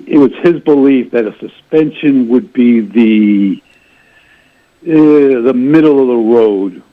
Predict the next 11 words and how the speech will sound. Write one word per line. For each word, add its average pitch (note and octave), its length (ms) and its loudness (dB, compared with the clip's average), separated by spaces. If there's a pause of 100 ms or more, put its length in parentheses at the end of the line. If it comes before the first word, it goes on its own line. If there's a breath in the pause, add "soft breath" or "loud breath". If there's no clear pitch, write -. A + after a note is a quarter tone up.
(140)
um, F#2+ 600 -6
that G#2 100 -4
Ryan C3 360 0
Day, A2+ 520 0 (380)
who A2 180 -6
at - 120 -6
this C3+ 140 -6
point A#2+ 340 -2
has G2+ 80 -2
been G#2+ 220 0
named G#2+ 520 0